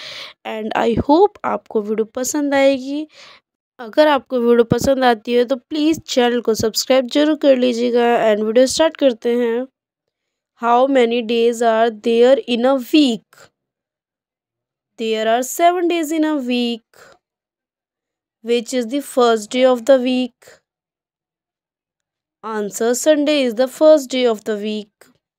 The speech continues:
थर्ड क्वेश्चन है हमारा, थर्ड क्वेश्चन है हमारा, which is the last day of the week? Saturday is the last day of the week। Which day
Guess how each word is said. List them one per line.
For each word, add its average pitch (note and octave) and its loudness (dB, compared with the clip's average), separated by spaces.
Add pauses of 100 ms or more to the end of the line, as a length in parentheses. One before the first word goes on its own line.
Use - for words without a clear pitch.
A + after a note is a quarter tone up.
(1800)
थर्ड G#3 2
क्वेश्चन A#3+ 0
है B3+ 2
हमारा, A#3+ 2 (2750)
थर्ड A#3+ -6
क्वेश्चन B3 -2
है A3 4
हमारा, G#3 0 (120)
which D#4+ -2
is A3+ -2
the A#3 0 (140)
last G#3 2
day B3+ 4
of B3 0
the B3+ 4
week? B3 -4 (600)
Saturday A3+ 2 (140)
is G3+ -4
the A3+ 2 (140)
last C4 2
day C4 4 (120)
of A#3 -4
the A#3 -8 (100)
week। G#3+ -8 (580)
Which C4+ 2
day A3+ 2